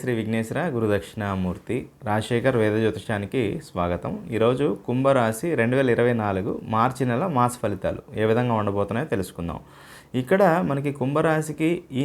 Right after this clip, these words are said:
నెలలో ఏ తేదీలలో ఏ విధంగా ఉండబోతుంది, ప్రతికూల తేదీలు ఏమిటి, నెక్స్ట్ అన్ని రంగాల వారికి ఎటువంటి ఫలితాలు కలగబోతున్నాయి, జన్మరాశిలో ఉన్నటువంటి ఏలినాటి శని ప్రభావం ఎంతవరకు ఉంటుంది, ఇట్లా ఎన్నో విషయాలు నేను తెలియజేస్తాను.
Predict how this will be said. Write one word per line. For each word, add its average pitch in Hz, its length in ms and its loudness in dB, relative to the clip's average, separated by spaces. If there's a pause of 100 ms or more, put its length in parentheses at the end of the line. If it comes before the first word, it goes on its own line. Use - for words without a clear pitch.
నెలలో 139 300 4 (320)
ఏ - 20 6 (160)
తేదీలలో 143 500 4 (240)
ఏ 120 120 6
విధంగా 131 340 2
ఉండబోతుంది, 110 600 0 (200)
ప్రతికూల 147 420 2 (100)
తేదీలు 117 360 4
ఏమిటి, 107 300 -2 (680)
నెక్స్ట్ 131 280 0 (280)
అన్ని 165 220 4
రంగాల 156 360 6
వారికి 135 340 2 (240)
ఎటువంటి 139 300 0
ఫలితాలు 123 380 0
కలగబోతున్నాయి, 113 760 0 (380)
జన్మరాశిలో 160 760 4
ఉన్నటువంటి 131 440 0 (120)
ఏలినాటి 131 320 2
శని 123 220 0
ప్రభావం 113 340 4 (240)
ఎంతవరకు 113 440 0
ఉంటుంది, 107 340 -2 (240)
ఇట్లా 120 160 2 (100)
ఎన్నో 131 240 2
విషయాలు 123 300 0
నేను 110 140 -2
తెలియజేస్తాను. 110 680 0